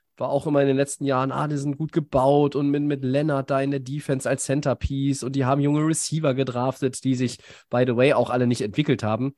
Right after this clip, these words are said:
Ähm, du hast auch, äh, gute Leute in der O-Line gehabt, dann hat aber ein Costanzo aufgehört. Also das ist jetzt auch nicht mehr,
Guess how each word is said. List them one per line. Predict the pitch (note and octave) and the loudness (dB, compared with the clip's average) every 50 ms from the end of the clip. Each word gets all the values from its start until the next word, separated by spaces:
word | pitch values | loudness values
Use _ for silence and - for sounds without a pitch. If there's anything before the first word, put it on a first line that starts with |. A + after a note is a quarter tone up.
| - - _ - - _ _ _ _ - | -14 -20 _ -20 -20 _ _ _ _ -6
Ähm, | C3 B2 B2 B2 A#2+ A#2+ A#2+ A#2 A#2 A#2+ A#2+ G2 - A#2 A2+ A2+ A#2 B2 | -2 0 2 2 2 2 2 0 0 0 -2 -4 -6 -10 -12 -10 -8 -6
du | B2 B2+ | -4 -2
hast | C3 C3 - | -2 -2 -2
auch, | - B2+ A#2+ A#2 - | -2 -2 -2 -2 -4
äh, | C#3 B2+ B2+ | -4 -4 -2
gute | B2+ C#3 C3+ C#3+ | -2 -2 -2 2
Leute | C3+ C3+ C#3 C#3 D3 | 4 4 4 4 2
in | C#3 | 0
der | C#3+ C#3 A#2+ | 0 0 0
O-Line | C#3 D3+ D3+ C#3+ C#3 C#3 | 0 0 2 2 2 0
gehabt, | C3 C3 B2+ C3 C3 - | 0 -2 -2 -2 -4 -4
dann | C#3 B2+ C3+ | -4 -4 -4
hat | C3+ C3+ | -4 -4
aber | C3 B2+ C3 | -4 -4 -6
ein | B2+ | -6
Costanzo | - C#3+ B2 - - B2+ C#3+ C#3+ - C3 G#2+ | -6 -8 -6 -4 -2 -2 -2 -2 -2 0 0
aufgehört. | A#2 B2 - - B2 A#2+ B2+ - | 0 -2 -2 -4 -2 -2 -2 -2
Also | - B2+ C3 C3+ | -2 -4 -2 -2
das | B2 A#2+ - | -2 -4 -4
ist | D3 - F3 | -6 -4 -4
jetzt | D3 - - | -4 -2 -2
auch | - D3 - | -2 0 0
nicht | F#3 D#3 - - | 0 -2 -2 -2
mehr, | E3 D#3 D3 C#3+ | -2 -2 -2 -4